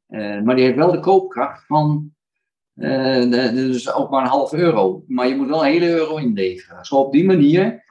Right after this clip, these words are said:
zou je de helft van het probleem kunnen oplossen. En misschien wel meer. En ja, dat, dat zit er mogelijk wel in. Ja, dus moet je eigenlijk zo min mogelijk euro's hebben. Want je euro's zijn straks niet meer waard. Maar je huis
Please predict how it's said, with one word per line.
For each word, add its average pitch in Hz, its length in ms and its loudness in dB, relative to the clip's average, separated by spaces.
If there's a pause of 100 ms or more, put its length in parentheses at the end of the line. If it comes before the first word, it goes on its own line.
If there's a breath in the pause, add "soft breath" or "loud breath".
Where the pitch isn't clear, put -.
(320 loud breath)
zou 156 320 0
je 156 100 2
de 127 140 2
helft 156 380 -2
van 143 100 -6
het 143 80 -10
probleem 139 380 0
kunnen 113 200 0
oplossen. - 400 -10 (180)
En 123 140 -2
misschien 147 260 -4
wel 110 140 2
meer. 110 440 -2 (300)
En 117 280 0
ja, 117 160 0
dat, 131 300 -4
dat - 500 -6
zit - 320 -2
er 135 120 0
mogelijk 131 440 0
wel 104 160 -2
in. 127 440 -2 (240)
Ja, 113 200 2
dus 151 160 0
moet 147 180 2
je 135 60 0
eigenlijk 127 340 -2
zo 143 60 0
min 139 60 -2
mogelijk 127 320 -4
euro's 170 440 2
hebben. 123 460 -8
Want 120 180 -4
je - 240 -4
euro's 165 320 2
zijn 117 120 -4
straks - 300 -8
niet 110 140 0
meer 101 120 -2
waard. 107 280 0
Maar 123 160 0
je 123 80 4
huis 160 760 0